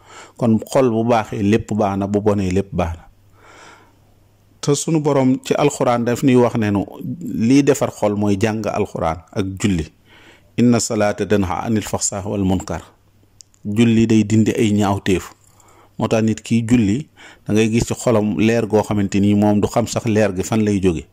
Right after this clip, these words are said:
Day soppeeku ndànk-ndànk. Béréb bu mu doon dem di jëwi, yenn saa yi day tàyyel, bu bëggee dem du mën a dem. Béréb bu mu doon dem di naani sàngara, yenn saa yi day toog jikki-jikki di ko bàyyi. Ndànk-ndànk ba mujj fàtte na ta-,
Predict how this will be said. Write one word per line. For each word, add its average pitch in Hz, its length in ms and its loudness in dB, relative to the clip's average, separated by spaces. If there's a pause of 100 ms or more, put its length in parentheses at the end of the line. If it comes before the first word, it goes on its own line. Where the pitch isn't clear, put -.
(140)
Day 98 140 0
soppeeku 104 500 -2
ndànk-ndànk. 98 540 -2 (600)
Béréb 113 280 2
bu 110 120 2
mu 110 80 6
doon 107 200 2
dem 104 200 2
di 104 100 2
jëwi, 107 300 0 (380)
yenn 95 160 -4
saa 110 160 -4
yi 101 60 0
day 101 140 2
tàyyel, 104 360 0
bu 101 200 2
bëggee 107 180 2
dem 98 160 0
du 101 80 2
mën 104 140 2
a 98 80 0
dem. 87 140 0 (520)
Béréb 113 200 2
bu 113 80 0
mu 110 120 4
doon 107 180 2
dem 104 160 2
di 104 100 2
naani 107 260 2
sàngara, 104 380 -2
yenn 104 160 4
saa 208 160 -2
yi 202 80 0
day 196 160 2
toog 214 260 0
jikki-jikki 104 500 -4
di 104 80 -6
ko 107 120 -2
bàyyi. 92 280 -6 (540)
Ndànk-ndànk 107 580 -2
ba 107 120 2
mujj 123 300 2
fàtte 123 420 -2
na 101 120 0
ta-, 104 140 -4